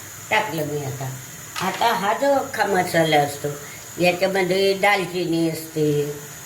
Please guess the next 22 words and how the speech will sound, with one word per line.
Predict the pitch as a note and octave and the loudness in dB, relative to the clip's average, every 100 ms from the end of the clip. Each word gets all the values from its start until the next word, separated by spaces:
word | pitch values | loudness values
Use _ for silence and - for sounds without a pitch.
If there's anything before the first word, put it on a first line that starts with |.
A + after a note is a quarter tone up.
| - - D3+ | -12 -6 0
आ, | D#3+ D#3+ | 2 2
अ, | D3+ - D#3 D3+ D3+ D3+ | 0 -2 -2 2 2 4
हे, | D3 F3 F#3 F3+ F3+ - - - - | 4 4 4 2 -2 -10 -16 -10 -2
अ, | D#3 D#3 D#3 D3+ | 0 2 0 0
लवंग | E3 G3 A3+ A#3+ | 4 6 8 8
असते, | A3 A3 - F#3 F3 | 6 4 -2 -2 0
मिरे | F3 F#3 G3+ B3 A3+ | 2 4 6 6 4
असतात | F3 - F3+ D#3+ D#3 - - - - | -2 -2 0 2 0 -8 -18 -20 -6
आणि | E3+ F#3 G#3+ A3 - | -2 2 2 0 -2
वेलची | F#3 G3 F3+ G3 | 0 2 2 -2
पण | G#3+ F#3 D#3+ | 0 2 2
असते, | D3+ - F#3+ G3 | 0 -2 -4 2
याच्यानं | F3 - D#3 F3 | 2 4 2 2
चांगलं | F#3+ E3 D#3+ F3+ | 2 2 2 4
वास | F#3+ - | 2 0
येतं. | C#3+ B2+ G3+ | -2 0 0
हे | G#3 A3+ | 4 4
टाकून | A3+ F#3+ D3+ C#3+ | 4 2 0 -4
द्यायचं, | C#3 C3 C3 A#2 - - - - - - - - - - D3 | -6 -8 -8 -10 -10 -6 -4 -2 -4 -4 -10 -18 -18 -14 -4
हे | D#3+ | -4
टाकून | D#3+ D#3 - E3+ | 0 0 0 -2
द्यायचं. | F#3 F3 - E3 | 0 0 -2 -4